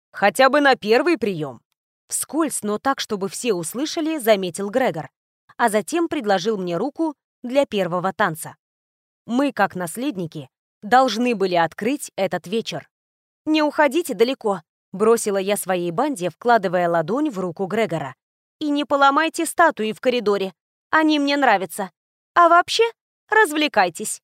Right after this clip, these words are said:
улыбнулась им холодной улыбкой и бросила не менее холодный взгляд на наследника, дернувшего меня за руку.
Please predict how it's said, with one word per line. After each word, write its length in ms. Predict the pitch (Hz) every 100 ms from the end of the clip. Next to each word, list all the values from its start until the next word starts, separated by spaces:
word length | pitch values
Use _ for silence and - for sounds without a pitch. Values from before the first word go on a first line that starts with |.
| _ _ _ _ _
улыбнулась 680 | 233 233 202 247 240 190 220
им 120 | 214
холодной 480 | - 208 220 170 175
улыбкой 540 | 180 330 - 175 147 _ _ -
и 100 | 269
бросила 460 | 247 285 - 254
не 160 | 254 262
менее 380 | 269 254 202 180
холодный 460 | 208 220 226 196
взгляд 400 | 175 165 220 214
на 80 | 185
наследника, 720 | 180 170 269 330 202 156 139 - _ _
дернувшего 680 | 156 233 320 330 - 320 294
меня 300 | 269 180 170
за 220 | 160 190
руку. 300 | 151 - 117